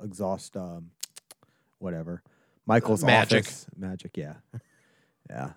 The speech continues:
Speaker 1: Uh, but yeah, uh, y-, uh, like, I'm seeing the break room here. Feels a little thin in there, but I don't know. That hallway felt thinner than it used to be. That bathroom feels bigger than it should be. You know, but, uh, uh, and again, it's been actually, it's been a year or more since I've really s-,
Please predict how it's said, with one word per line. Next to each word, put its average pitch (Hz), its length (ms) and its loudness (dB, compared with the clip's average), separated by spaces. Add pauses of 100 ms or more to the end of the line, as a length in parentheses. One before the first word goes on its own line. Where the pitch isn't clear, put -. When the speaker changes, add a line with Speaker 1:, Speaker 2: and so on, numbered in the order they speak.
(160)
Speaker 1:
Uh, 110 320 2 (320)
but 156 140 4
yeah, 220 240 8
uh, 131 440 6
y-, 101 140 -8 (200)
uh, 120 120 -2 (540)
like, 127 180 4
I'm 123 100 6
seeing 156 220 8
the 135 60 8
break 147 260 6
room 147 100 6
here. 151 100 8
Feels 208 220 8
a - 20 2
little 180 220 8
thin 147 400 4
in 151 120 4
there, 151 220 6
but 139 140 4
I 135 80 6
don't 135 140 0
know. 127 420 2
That 120 160 4
hallway 127 300 6
felt - 260 -4
thinner 113 220 0
than 113 120 2
it 98 80 -2
used 117 260 -4
to - 40 -8
be. 113 220 2 (240)
That 110 180 0
bathroom 110 380 4
feels 98 260 -2
bigger 104 300 2
than 101 160 0
it - 60 -10
should 104 220 -4
be. 101 340 -2 (840)
You 107 120 0
know, 104 240 2
but, 135 240 6
uh, 143 340 6
uh, 151 200 8
and 151 140 8
again, 170 220 6
it's 143 140 4
been 156 140 4
actually, 143 360 6
it's 135 120 2
been 147 140 4
a 156 40 6
year 147 240 6
or 151 60 6
more 101 180 0
since 110 180 -4
I've 104 100 0
really 113 160 2
s-, - 160 -10